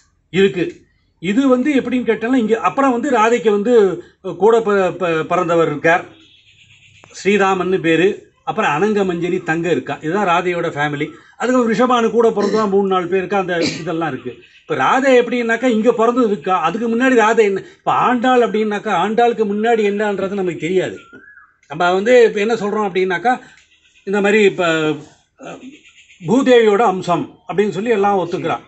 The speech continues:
ஆனா இது சொல்லச்சு நீலா துங்க ஸ்தனகிரி சொல்லிருக்கா. அதனால அடியேன் பண்ண இப்ப ஸ்லோகத்துல இப்ப வாசிச்சதெல்லாம் அடியேன் எழுதின ஸ்லோகங்கள். அதுல சொன்னது என்ன, "ஸ்ரீ ராதிகா கிருபா பாத்திராம்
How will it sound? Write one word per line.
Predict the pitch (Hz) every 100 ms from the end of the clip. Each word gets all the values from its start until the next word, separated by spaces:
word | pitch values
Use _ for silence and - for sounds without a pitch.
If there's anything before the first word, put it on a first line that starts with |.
| _ _ _ _ _ _
ஆனா | - 233 262 240 247
இது | 220 180 240
சொல்லச்சு | 214 240 220 202
நீலா | 202 214 214 214
துங்க | 202 190 185
ஸ்தனகிரி | - 175 185 180 202
சொல்லிருக்கா. | 147 160 147 139 - - _
அதனால | 170 254 196
அடியேன் | 185 247 240
பண்ண | 220 220
இப்ப | 220 208 196
ஸ்லோகத்துல | 220 233 233 220
இப்ப | 208 175 190
வாசிச்சதெல்லாம் | 165 165 190 208
அடியேன் | 226 202 196 185
எழுதின | 175 196 196
ஸ்லோகங்கள். | 175 - 180 165 160 214 - - -
அதுல | 185 226 196
சொன்னது | 208 240
என்ன, | 220 254
"ஸ்ரீ | 226 202
ராதிகா | 165 185 214 226 240 240
கிருபா | 196 202 214 214
பாத்திராம் | 190 170 190 185 143